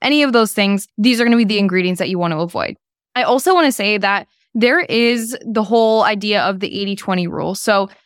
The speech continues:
that's gonna be eighty percent of the time you can stick to, like, more of a whole foods based diet, a healthier diet.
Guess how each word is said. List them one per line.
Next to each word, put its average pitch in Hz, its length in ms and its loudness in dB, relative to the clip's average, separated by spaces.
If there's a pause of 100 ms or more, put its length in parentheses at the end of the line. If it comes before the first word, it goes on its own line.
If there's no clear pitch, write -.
that's 220 200 -2
gonna 247 220 0
be 214 400 2
eighty 240 220 2
percent 226 400 -2
of 208 100 -2
the 208 60 -6
time 202 520 -2 (300)
you 214 480 2
can 196 440 0
stick 220 200 -8
to, 220 100 -6
like, 196 140 0
more 202 180 2
of 185 60 -2
a 190 60 0
whole 202 260 -4
foods 202 300 -8
based 175 320 -6
diet, 294 340 2
a 240 60 0
healthier 196 440 -2
diet. 220 480 0